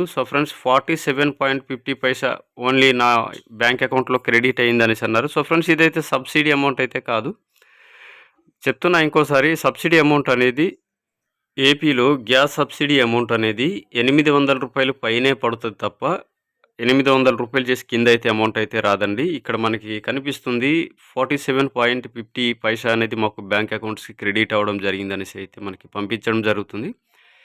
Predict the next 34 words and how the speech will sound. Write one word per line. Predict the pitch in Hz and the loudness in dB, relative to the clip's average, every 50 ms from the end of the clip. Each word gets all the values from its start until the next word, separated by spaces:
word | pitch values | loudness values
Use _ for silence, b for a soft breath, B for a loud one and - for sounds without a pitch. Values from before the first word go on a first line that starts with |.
| b b b b b b - | b b b b b b -4
ఈ | 117 120 123 | 0 2 4
అమౌంట్ | 123 120 120 120 117 113 | 4 4 4 2 2 2
అయితే | 117 110 127 123 | 0 -2 -4 -4
గ్యాస్ | - 110 107 110 - - | -2 0 0 0 0 -2
అమౌంట్ | 110 113 110 110 104 | -2 0 0 0 0
అయితే | 107 104 - 117 | -2 -4 -4 -6
కాదు, | 113 - 104 98 101 117 123 | -4 -2 -2 -2 -2 -2 -6
చాలామంది | - 113 104 104 113 117 120 120 120 117 | -4 -2 0 2 2 2 2 2 2 2
అయితే | 120 120 113 | 0 0 -2
పంపించడం | 113 117 110 107 104 113 107 - 107 107 107 98 | -8 -6 -6 -4 -4 -6 -6 -4 -6 -4 -4 -2
జరిగింది. | 104 98 101 101 101 104 127 147 | -2 -2 -2 -4 -4 -4 -6 -6
So | 143 - 123 110 | -6 -6 -6 -2
ఫ్రెండ్స్, | - 143 143 - | -2 -2 0 0
ఒక | 143 - - 131 117 117 - _ _ _ - | 0 0 -2 -4 -4 -6 -14 _ _ _ 2
కామెంట్ | 117 113 120 135 147 143 139 131 | 4 4 6 6 4 2 0 0
మనం | 135 131 127 | 0 0 0
చూసుకున్నట్టయితే | 120 120 120 117 - 123 120 120 120 117 - 120 117 139 151 147 | 0 -2 -4 -4 -4 -2 0 0 0 0 0 -2 -2 -2 -2 0
ఎనిమిది | 110 110 120 131 139 139 135 135 | 0 2 2 2 2 2 0 0
వందల | 127 131 127 131 127 | 0 0 0 0 -2
పాతిక | - - 113 113 113 - - | 0 0 0 0 -2 -4 -14
రూపాయలు | 117 113 - 120 117 113 | -14 -8 -4 -2 0 0
అనేది | 113 110 113 107 123 127 | 0 0 -2 -4 -4 -4
మా | 123 117 | -4 -2
యొక్క | 110 107 - 104 95 | -2 -4 -4 -6 -4
బ్యాంక్ | 92 101 104 110 113 113 | 0 0 0 0 0 -4
అకౌంట్స్‌కి | 110 - 110 110 110 101 - - - 127 156 175 | -8 -8 -6 -8 -8 -8 -10 -12 -10 -8 -8 -8
క్రెడిట్ | - - 104 101 101 110 110 - 107 | -6 -2 0 2 2 2 2 2 0
అవ్వడం | 101 104 107 104 | 0 0 0 -2
జరిగింది | 101 104 98 101 95 101 98 95 | -2 -4 -4 -4 -4 -4 -4 -4
అనేసి | 98 95 - _ | -6 -8 -10 _
పంపించడం | - 101 104 98 107 98 - 107 101 95 92 | -10 -8 -6 -6 -8 -8 -6 -6 -6 -6 -6
జరిగింది. | 95 95 95 95 98 117 165 226 _ b b b b b b b b b b b b b - | -6 -6 -6 -6 -6 -6 -8 -10 _ b b b b b b b b b b b b b -2
ఆ | - 104 113 | 2 4 4
విధంగా | 120 127 123 123 120 117 117 123 | 4 4 2 2 2 2 2 2